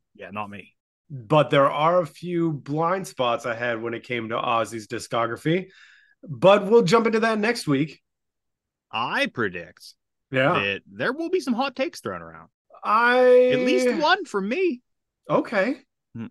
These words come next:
Speaker 2: Interesting. Well, I, I have,
Speaker 1: Yeah.
Speaker 2: I have a loose basis for my list.
Speaker 1: Yeah, mine is basically set. I just have to revisit a couple,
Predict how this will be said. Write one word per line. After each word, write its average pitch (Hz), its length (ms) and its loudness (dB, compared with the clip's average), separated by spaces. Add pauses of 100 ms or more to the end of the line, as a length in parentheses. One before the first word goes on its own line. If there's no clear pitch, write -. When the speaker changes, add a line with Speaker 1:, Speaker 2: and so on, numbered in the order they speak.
(180)
Speaker 2:
Interesting. 160 640 -4 (1120)
Well, 240 280 6
I, 247 320 6
I 226 120 0
have, 247 260 4
Speaker 1:
Yeah. 180 100 -4 (440)
Speaker 2:
I 185 60 4
have 240 120 6
a 214 60 4
loose 165 640 -2 (300)
basis 151 600 0 (120)
for 147 260 2
my 127 540 2 (360)
list. 131 640 -6 (880)
Speaker 1:
Yeah, 113 140 -2
mine 147 500 -2
is 170 160 -2
basically 143 600 -4
set. 110 460 -10 (460)
I 107 160 -4
just 113 300 -4
have 117 320 -8
to 107 600 -4 (920)
revisit 117 760 -2
a 110 80 -12
couple, 123 600 -6